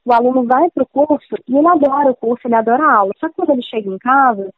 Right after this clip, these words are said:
vem a vida, vem a rotina, vem o trabalho, ele acaba deixando de lado e não escrevendo. Mas quando ele tem uma coorientação ali, né, que tá com ele, que vai ler o texto, que vai dar um feedback, que vai passar um exercício de escrita em que ele precisa entregar.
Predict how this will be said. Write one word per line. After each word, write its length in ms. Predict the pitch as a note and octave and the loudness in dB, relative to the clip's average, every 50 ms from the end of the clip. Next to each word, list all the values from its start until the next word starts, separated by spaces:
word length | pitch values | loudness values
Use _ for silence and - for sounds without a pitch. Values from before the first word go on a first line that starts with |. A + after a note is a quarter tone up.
| _ _ _ | _ _ _
vem 140 | A#3+ D4 D#4+ | 0 2 2
a 120 | E4 E4+ | 2 2
vida, 380 | D#4+ C#4 D4 D4 C#4+ C4+ B3+ B3+ | 2 2 0 0 2 2 0 0
vem 120 | - B3+ B3 | 2 2 0
a 60 | A#3+ | 2
rotina, 520 | A3+ B3+ C#4+ C#4+ - - B3 A3+ A#3 A#3 | 2 0 -2 -2 -4 -6 -4 -4 -2 -2
vem 140 | A3 A3 A#3 | -2 -2 -4
o 60 | A#3 | -4
trabalho, 500 | A#3 C4 C4 A#3+ A#3 A3+ A3+ A#3 A#3+ A#3+ | -2 -2 -2 0 0 2 2 2 2 2
ele 100 | B3 A#3+ | 2 0
acaba 320 | A#3+ A#3+ - B3+ A#3+ A#3 B3 | -2 -2 -2 -2 -2 0 0
deixando 380 | A#3 C4 C4 - C4 B3 B3+ | 0 -2 -2 -2 -4 -4 -4
de 60 | A#3+ B3+ | -2 -2
lado 260 | C4 A#3+ A3+ A3+ A#3+ | 0 2 2 2 2
e 40 | A#3+ | 0
não 120 | A3+ A#3 | -2 -2
escrevendo. 640 | A#3+ - - C4 C4+ C4 A#3+ G#3+ G3 F#3 F#3 F#3+ G3+ | -4 -4 -2 -2 -2 0 0 -2 -2 -2 -4 -6 -8
Mas 120 | G#3+ A3 - | -10 -10 -4
quando 200 | - C#4+ D#4 D#4+ | -4 -2 -2 0
ele 140 | E4+ D#4 C#4 | -2 -4 -4
tem 220 | - C#4 B3+ A#3+ | -4 -2 -2 0
uma 420 | B3 A#3+ A#3 A3 A3 G#3+ G#3 G3+ G3 - | 0 2 2 2 2 2 0 0 -2 -2
coorientação 920 | - B3 A#3+ A#3+ B3 A#3+ A#3+ A3 A3+ - G3+ F#3+ - _ - B3 B3+ B3+ A#3 | 0 2 2 4 4 2 0 -2 -2 -4 -4 -6 -6 _ -2 -2 0 0 0
ali, 320 | G#3 G3+ G#3 A3+ A#3+ C#4+ - _ _ _ _ _ _ _ | -2 -2 -4 -6 -8 -10 -12 _ _ _ _ _ _ _
né, 140 | - G3+ G#3+ | -6 -4 -4
que 120 | A3 - A3+ | -4 -6 -8
tá 180 | - A#3 A3 | -6 -6 -6
com 220 | - - G#3+ G3 F#3 | -4 -4 -2 -2 0
ele, 440 | F#3+ G#3 A#3+ B3 A#3+ A3 G#3 G3+ _ _ _ _ _ _ _ _ | 0 2 2 2 0 -2 -6 -10 _ _ _ _ _ _ _ _
que 100 | _ - | _ -4
vai 140 | G3+ A3 A3 | -2 -2 0
ler 100 | A3 G#3+ | -2 -4
o 60 | G#3 | -8
texto, 440 | - - A3 G#3+ G#3+ A3 A3 - - A3+ | -8 -4 0 2 2 2 0 -2 -8 -12
que 120 | - A3+ | -10 -6
vai 180 | G#3 G#3+ G#3+ G3+ | -2 -2 0 0
dar 120 | G#3 G#3 | -2 -2
um 40 | G#3 | -4
feedback, 440 | - A3+ G#3 - G#3+ - G#3 G#3+ - | -6 -12 -14 -8 -4 -2 -2 -2 -2
que 120 | - B3 | -2 0
vai 140 | A#3 C4 C4+ | 0 0 0
passar 320 | - C#4+ - - C#4+ C4+ | 0 -2 -2 0 0 0
um 80 | C4 B3+ | 2 2
exercício 580 | B3+ A#3+ A#3+ _ _ - B3+ C#4+ - _ C4+ | 0 0 -2 _ _ -6 -6 -6 -4 _ -8
de 80 | A3 G#3 | -10 -10
escrita 440 | - _ _ - A3+ C4 C4+ - B3+ | -12 _ _ -4 -2 -2 -2 -2 -4
em 80 | A#3+ | -6
que 120 | A#3+ - A#3+ | -2 -2 -2
ele 140 | A3 A3 A3+ | -2 -2 -4
precisa 400 | - G#3+ A3+ - - A#3 G#3+ A#3+ | -4 -4 -6 -4 -6 -6 -4 -4
entregar. 640 | A#3+ A#3 B3 A3 G3+ G3 G3+ G#3 G#3+ A3+ A#3+ B3+ | -4 -2 -2 -2 0 0 0 2 4 4 2 2